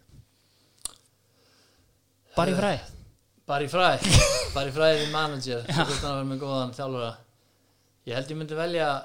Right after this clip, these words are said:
Speaker 2: hérna, Magnús Haglund sem var með mig á Elfsborg.
Speaker 1: Já.
Speaker 2: Hann var, eh, já, ótrúlega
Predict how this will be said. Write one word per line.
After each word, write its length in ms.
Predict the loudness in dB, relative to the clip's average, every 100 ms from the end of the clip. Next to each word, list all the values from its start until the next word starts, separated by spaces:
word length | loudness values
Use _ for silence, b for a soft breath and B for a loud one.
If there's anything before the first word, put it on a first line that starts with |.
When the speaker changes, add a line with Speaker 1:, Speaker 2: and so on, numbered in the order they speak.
| -10
Speaker 2:
hérna, 400 | -12 -8 -6 -4 -4 -8 -14 _ _ _ -20 -20 _ _ _ _ _ -20 -20 -10
Magnús 380 | -8 -6 -8 -6
Haglund 420 | -4 -4 -6 -8
sem 140 | -10 -8
var 200 | -8 -10 -16 _ _ _ _ _ _ _ _ -20 -14
með 160 | -8 -6
mig 160 | -6 -6
á 60 | -6
Elfsborg. 400 | -6 -8 -12 -12 -8
Speaker 1:
Já. 240 | -6 -6 -12 _ _ b b b b _ _ _ _ _ -10
Speaker 2:
Hann 160 | -6 -4
var, 240 | -4 -6 -14 -20 -20 _ _
eh, 600 | -20 -20 -20 -20 -20 -10
já, 260 | -4 -4 -6 -14 -14
ótrúlega 640 | -12 -10 -6 -2 -2 -4